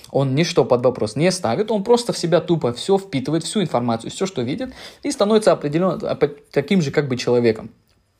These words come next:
Вот. Это получается, я вам просто один такой маленький пример дал того, как бедность, именно, э, жизненные взгляды, да, именно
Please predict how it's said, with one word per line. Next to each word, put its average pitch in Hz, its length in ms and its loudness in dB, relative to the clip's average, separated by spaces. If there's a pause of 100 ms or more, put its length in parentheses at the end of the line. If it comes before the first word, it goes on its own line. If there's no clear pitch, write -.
(100)
Вот. 131 320 0 (460)
Это 196 200 4
получается, 165 540 2
я 160 140 4
вам 151 100 2
просто 160 240 2
один 131 300 2
такой 135 200 2
маленький 143 440 2
пример 131 380 0
дал 147 280 2
того, 131 340 2
как 180 480 0
бедность, 147 720 0 (1200)
именно, 135 600 2
э, 120 840 -2
жизненные 123 460 -2
взгляды, 123 520 2 (400)
да, 135 320 2 (220)
именно 127 540 0